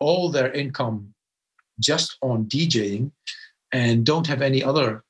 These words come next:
uh, cylinders on which their company is running. So back in ninety-five, we had our scare. And that means that when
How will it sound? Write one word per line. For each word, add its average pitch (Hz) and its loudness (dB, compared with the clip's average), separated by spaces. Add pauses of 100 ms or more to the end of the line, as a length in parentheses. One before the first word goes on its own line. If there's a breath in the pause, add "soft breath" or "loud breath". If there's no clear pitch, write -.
(160)
uh, 110 0 (420)
cylinders 131 0 (140)
on 123 0
which 143 0
their 120 0
company 131 -2
is 110 0
running. 131 0 (800)
So 120 0
back 170 2
in 170 0
ninety-five, 151 0 (100)
we 151 0
had 127 0
our 143 2
scare. 110 -4 (720)
And 123 0
that 135 2
means 135 0
that 127 0 (160)
when 123 0